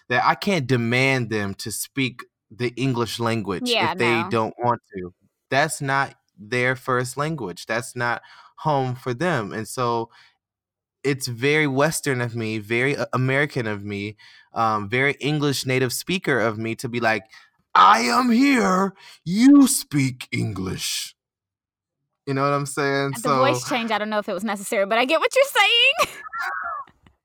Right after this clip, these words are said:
Speaker 2: <laughs> My thing is, what I'm realizing, like, as I, as I try to kind of teach myself, um, Amharic and Spanish,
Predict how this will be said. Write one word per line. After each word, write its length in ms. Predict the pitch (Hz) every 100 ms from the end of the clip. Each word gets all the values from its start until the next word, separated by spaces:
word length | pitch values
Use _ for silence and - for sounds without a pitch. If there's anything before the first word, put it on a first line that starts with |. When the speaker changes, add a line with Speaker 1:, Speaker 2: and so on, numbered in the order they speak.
| _ _
Speaker 2:
<laughs> 340 | - - - 277
My 180 | 339 480
thing 260 | 571 508 302 277
is, 120 | 269
what 120 | 262 277
I'm 160 | 262
realizing, 540 | 247 254 254 240 226 220
like, 220 | 214 208
as 140 | 208
I, 320 | 208 190 185 - _ - _ _ _ -
as 160 | 220
I 160 | 220 208 -
try 460 | - 220 208 208 240
to 140 | 254 - _
kind 180 | 294 277
of 80 | 285
teach 280 | 339 320 381
myself, 600 | 359 349 370 359 359 - _ _ -
um, 380 | 330 320 320 311 294
Amharic 360 | 311 320 311
and 120 | 320 -
Spanish, 500 | 320 311 311 302